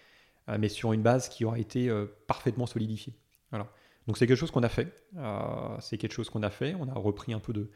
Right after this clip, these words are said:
de recul sur l'ensemble de notre organisation. Euh, on a rebougé un certain nombre de lignes, euh, pour se dire,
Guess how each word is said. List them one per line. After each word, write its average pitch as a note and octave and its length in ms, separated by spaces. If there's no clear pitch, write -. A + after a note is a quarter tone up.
de G#2+ 80
recul A2 440
sur G#2 160
l'ensemble A2+ 340
de A2 60
notre G#2+ 240
organisation. G#2+ 800
Euh, G#2+ 280
on G#2 140
a G#2 60
rebougé G#2+ 420
un G#2+ 80
certain A2 280
nombre G#2+ 180
de A2 60
lignes, D3+ 300
euh, A2 400
pour A2 140
se - 120
dire, C3 340